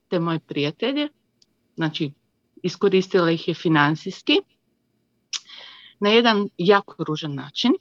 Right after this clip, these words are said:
a, e, oni su ušli u tu priču zato što su bili prilično n-, naivni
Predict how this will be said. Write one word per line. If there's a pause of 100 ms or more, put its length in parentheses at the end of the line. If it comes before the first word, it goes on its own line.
(1000)
a, (560)
e, (640)
oni
su
ušli
u
tu
priču
zato
što
su
bili (580)
prilično
n-, (600)
naivni